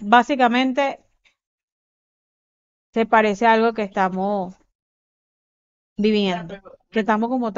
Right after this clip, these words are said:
Speaker 2: ya tú
Speaker 1: transitando.
Speaker 2: la, ya tú la leíste, pero, o sea, me la quiero
Speaker 1: Claro,
Speaker 2: leer.
Speaker 1: te la voy a leer a ti porque, ajá, necesita, o sea, quiero compartir algunas soluciones
Speaker 2: Ok.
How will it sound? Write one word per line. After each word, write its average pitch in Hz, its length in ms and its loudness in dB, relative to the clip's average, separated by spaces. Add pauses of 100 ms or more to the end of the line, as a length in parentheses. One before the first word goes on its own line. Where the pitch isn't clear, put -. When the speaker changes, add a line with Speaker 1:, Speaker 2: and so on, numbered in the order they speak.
(160)
Speaker 2:
ya 202 240 -4
tú 214 40 -12
Speaker 1:
transitando. 190 440 -4
Speaker 2:
la, - 120 -10
ya 208 200 -6
tú 254 220 -14
la 269 140 -10
leíste, 233 760 -14
pero, 196 500 -12
o - 40 -20
sea, 175 340 -12 (160)
me 170 220 -16
la 160 160 -12
quiero - 180 -8
Speaker 1:
Claro, 262 420 2
Speaker 2:
leer. 294 80 -2
Speaker 1:
te 269 100 2
la 233 120 0
voy 226 120 -2
a 233 60 -2
leer 262 200 0
a 277 180 2
ti 294 160 -2
porque, 294 220 -4
ajá, 285 240 0
necesita, 202 580 -8
o 196 40 -8
sea, 247 200 4
quiero 226 280 -2
compartir 277 800 2
algunas 214 460 -2
soluciones 247 960 -2
Speaker 2:
Ok. - 80 -20